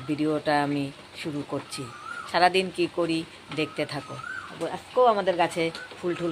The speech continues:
কিছুই ফুটে নেই বন্ধুরা, জানো কি বলবো আর। দাঁড়াও, দেখাচ্ছি তোমাদের। ফুল একদমই নেই, নেই বলতেই চলে আর কি,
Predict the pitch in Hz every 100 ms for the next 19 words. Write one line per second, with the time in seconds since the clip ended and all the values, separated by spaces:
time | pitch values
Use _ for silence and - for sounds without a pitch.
0 | 147 - 240 262 - 156 156 139 127 -
1 | - 143 143 135 123 117 - - 175 147
2 | 113 - - - 156 139 131 113 117 107
3 | - - - - 156 180 160 151 151 -
4 | 147 135 123 120 - _ _ _ - -
5 | - - - 659 - - - - - -
6 | - - - 226 226 202 170 185 202 208
7 | 175 139 120 - - - - - - -
8 | - - - - - - - - - -
9 | - - - - - - - - - -
10 | - - 208 226 254 226 220 196 262 -
11 | 185 156 156 143 131 139